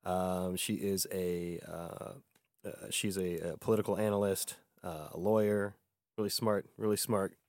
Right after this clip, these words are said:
really smart lady, and, um, and she is funny as fuck. <laughs> She is hilarious, hilarious. I am not gonna do her justice, but I was inspired when I read this story,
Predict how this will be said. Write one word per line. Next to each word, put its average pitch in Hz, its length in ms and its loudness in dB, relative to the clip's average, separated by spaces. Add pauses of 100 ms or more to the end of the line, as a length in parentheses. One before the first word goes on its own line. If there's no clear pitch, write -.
(560)
really 156 160 10
smart 143 300 12
lady, 127 400 10 (380)
and, 98 580 2
um, 98 460 4
and 95 120 -4
she - 160 -2
is 98 140 0 (320)
funny 104 460 2 (100)
as 95 400 -2 (460)
fuck. 151 500 12
<laughs> - 80 -12
She - 220 2
is 156 400 8 (320)
hilarious, 135 920 8
hilarious. 110 440 10
I 104 160 4
am 113 140 6
not 143 240 8
gonna 139 180 8
do 135 160 6
her 120 140 6
justice, 120 580 8 (640)
but 113 240 12
I 117 140 8
was 123 180 8
inspired 123 800 8
when 113 520 6
I 101 160 0
read 110 400 4
this 110 240 2
story, 101 680 8